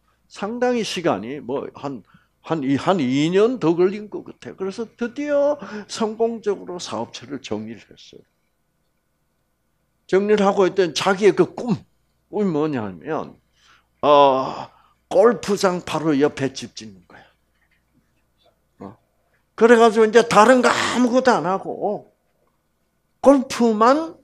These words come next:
치면 다시는 혈압이 안 올 거다. 정말 그럴까요?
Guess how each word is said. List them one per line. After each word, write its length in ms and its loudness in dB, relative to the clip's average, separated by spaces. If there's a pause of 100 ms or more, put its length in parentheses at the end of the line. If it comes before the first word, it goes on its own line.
(1040)
치면 680 6 (440)
다시는 580 4
혈압이 760 6 (840)
안 160 -12
올 180 -8
거다. 380 -16 (2750)
정말 340 -12
그럴까요? 680 -10